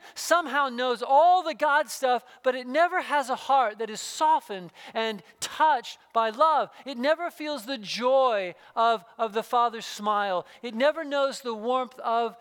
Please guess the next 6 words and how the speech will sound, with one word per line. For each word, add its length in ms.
the 100
Father's 480
embrace 720
or, 260
or 100
even, 480